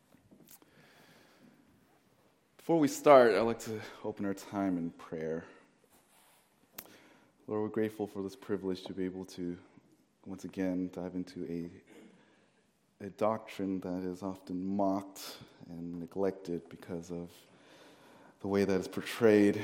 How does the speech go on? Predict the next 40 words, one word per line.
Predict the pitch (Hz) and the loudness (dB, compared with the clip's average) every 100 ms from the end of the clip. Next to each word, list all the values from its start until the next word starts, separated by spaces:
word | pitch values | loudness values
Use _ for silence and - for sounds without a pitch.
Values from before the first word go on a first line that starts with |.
| 104 110 | -8 -6
in | 98 | -4
our | 92 92 | -2 -2
world. | 90 92 95 92 95 - - - - | -4 -2 0 0 -2 -8 -20 -20 -20
But | - 90 | -20 -12
Lord, | 92 | -8
we | 92 | -6
know | 92 90 | -6 -8
that | 90 | -10
this | - 90 | -12 -10
is | 90 | -8
an, | 92 87 87 - - - - - _ | -6 -6 -8 -20 -20 -20 -20 -20 _
this | 95 95 | -20 -14
is | 92 | -8
a | 92 90 90 92 - - | -6 -6 -8 -14 -20 -18
important | 98 - 110 101 98 | -14 -2 -2 -2 -6
doctrine | 98 98 - 95 | -4 -4 -6 -10
because | 95 - 92 | -8 -10 -8
it | |
is | 90 95 | -10 -6
in | 98 | -6
your | 98 | -4
word. | 95 92 90 87 - - - _ _ _ _ _ _ _ - | -6 -6 -6 -6 -10 -20 -20 _ _ _ _ _ _ _ -12
Lord, | 92 92 | -8 -6
I | |
pray | 92 - 107 | -8 -2 2
that | 101 | 4
as | 95 85 | 2 -2
we | 92 95 90 - - - - | -6 -6 -6 -12 -20 -20 -10
look | 101 95 | -8 -4
into | 104 104 110 | -4 -4 -4
this, | 95 104 - - 110 | -2 -4 -6 -14 -16
uh, | 101 101 - | -18 -16 -10
top-, | 95 - - - | -8 -8 -16 -18
topic | - 101 - 87 | -10 -10 -8 -10
briefly, | - 104 101 95 98 104 - - - _ _ - - - | -4 -4 -4 -6 -6 -8 -16 -20 -20 _ _ -18 -18 -12
that | 104 | -10
we're | 95 98 | -2 0
able | 104 104 101 | 0 -2 -6
to | - 101 98 98 - - - - - - _ _ _ | -6 -4 -4 -6 -16 -20 -20 -20 -20 -20 _ _ _
set | - - - - 123 | -16 -10 -8 -2 0